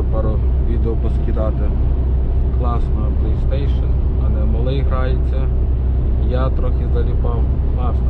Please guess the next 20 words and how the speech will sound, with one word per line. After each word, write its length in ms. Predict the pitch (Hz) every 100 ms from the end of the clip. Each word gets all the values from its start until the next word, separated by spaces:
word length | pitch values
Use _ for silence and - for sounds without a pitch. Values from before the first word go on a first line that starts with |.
| -
але 100 | -
час 280 | - 165 -
потрібен. 500 | - - - - - -
А 120 | -
тут 220 | - -
за 200 | 143 -
цією 220 | 139 143
роботою 440 | - - - - 233
часу 200 | 165 156 -
немає. 300 | - - 131 -
Хіба 240 | - 131
що 160 | - -
її 160 | - - - - - - -
брати, 400 | 123 120 120 120 117 - - -
акумулятор 680 | - 123 131 143 135 139 -
ще 140 | - 135
одного 360 | 127 127 127
до 100 | 127
Мерседеса 560 | 123 123 - 123 117 - -
підключати. 680 | - - - - - -